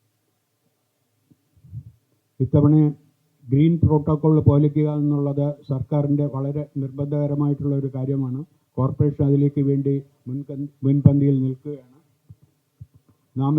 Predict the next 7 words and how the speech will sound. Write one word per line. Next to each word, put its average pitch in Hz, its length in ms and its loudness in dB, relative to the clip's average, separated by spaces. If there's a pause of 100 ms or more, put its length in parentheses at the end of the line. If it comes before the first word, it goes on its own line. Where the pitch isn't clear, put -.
എല്ലാ 156 260 0
സ്ഥാപനങ്ങളിലും 151 680 -2 (200)
അന്നദാനം 147 520 4
നടത്തുന്ന 147 420 0
സ്ഥലങ്ങളിൽ, 143 520 0 (1160)
ഭക്തജനങ്ങൾക്ക് 151 800 2
ആഹാരം 147 300 4